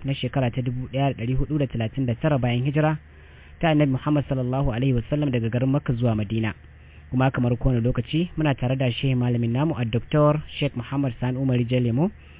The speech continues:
babban malami a tsangar nazarin shari'a da addinin musulunci ta Jami'ar Bayero da kenan Kano, wanda ke samun dama domin amsa waɗannan tambayoyi naku. Ni kuma suna na Anas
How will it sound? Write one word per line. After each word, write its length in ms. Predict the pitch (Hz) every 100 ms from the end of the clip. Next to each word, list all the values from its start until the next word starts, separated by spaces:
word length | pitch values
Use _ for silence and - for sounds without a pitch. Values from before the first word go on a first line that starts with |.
| - - -
babban 220 | 127 165
malami 320 | 175 165 156 151
a 60 |
tsangar 320 | - 127 143 139
nazarin 320 | 131 131 131
shari'a 280 | 127 135 117
da 80 | 113
addinin 240 | 113 131
musulunci 400 | 127 - 143 151
ta 80 | -
Jami'ar 320 | 120 127 127
Bayero 220 | 113 113 113
da 80 |
kenan 240 | 113 117 113
Kano, 180 | - 151
wanda 380 | 139 135 127 113
ke 160 | - 110 -
samun 260 | 131 120
dama 240 | 123 139 143
domin 220 | 123 117 139
amsa 160 | -
waɗannan 460 | 127 117 117 117 110
tambayoyi 320 | 113 107 110
naku. 240 | 113 120 - - - - -
Ni 80 | 123
kuma 180 | 143 139 -
suna 220 | 147 143
na 160 | 143 147
Anas 160 | 139